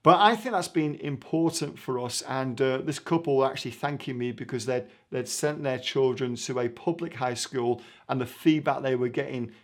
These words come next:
you know, two years later from their children was that their children could see the truth of God because they could see that their parents acted differently from the people that they were meeting and the adults that they were meeting in a public high school.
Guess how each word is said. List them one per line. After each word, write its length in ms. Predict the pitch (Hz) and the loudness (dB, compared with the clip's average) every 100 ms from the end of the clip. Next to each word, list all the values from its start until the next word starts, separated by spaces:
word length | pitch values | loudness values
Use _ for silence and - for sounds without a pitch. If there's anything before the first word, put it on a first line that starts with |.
| - | -8
you 80 | 131 | -4
know, 100 | 123 | -2
two 320 | 113 - 135 | -2 -2 -2
years 300 | 123 127 117 | 0 0 2
later 320 | 135 127 127 | 0 -2 -6
from 160 | 113 123 | -8 -6
their 120 | 120 | -4
children 520 | 117 - 135 127 123 | -4 0 0 0 -2
was 140 | 117 110 | -2 -2
that 60 | |
their 80 | 127 | -6
children 360 | - 143 123 113 | -4 -4 -4 -8
could 120 | 110 | -8
see 120 | 131 | -10
the 100 | 113 | -8
truth 580 | 107 - 156 131 117 - _ _ _ - | -8 -2 0 0 -4 -16 _ _ _ -6
of 220 | 120 110 | -6 0
God 260 | 135 123 | 2 2
because 240 | 110 117 120 | 0 -8 -6
they 80 | 123 | -6
could 160 | 120 | -6
see 160 | - 139 | -6 -6
that 120 | 127 | -4
their 120 | 120 | -6
parents 480 | 117 - 139 131 127 - | -6 -2 -2 -2 -6 -10
acted 380 | 123 - 120 107 | -10 -8 -8 -6
differently 480 | 139 - 127 117 110 - - | -6 -8 -6 -6 -8 -20 -10
from 180 | 135 | -4
the 80 | 123 | -4
people 440 | 120 135 127 127 123 | -4 -6 -4 -4 -2
that 60 | |
they 80 | 120 | -2
were 120 | 117 | 0
meeting 540 | 117 123 120 123 117 110 - - | -2 -4 -6 -6 -8 -10 -10 -4
and 140 | 120 | 0
the 60 | 135 | 2
adults 300 | 156 143 - | 0 -2 -6
that 120 | 117 | -6
they 140 | 117 | -6
were 120 | 117 117 | -4 -4
meeting 480 | 117 110 123 113 107 _ _ | -6 -6 -8 -8 -12 _ _
in 120 | 120 | -6
a 60 | 117 | -6
public 480 | 113 120 113 123 - _ _ _ | -4 -6 -6 -12 -16 _ _ _
high 260 | 127 120 | -8 -6
school. 440 | 120 - 120 117 | -8 -8 -8 -8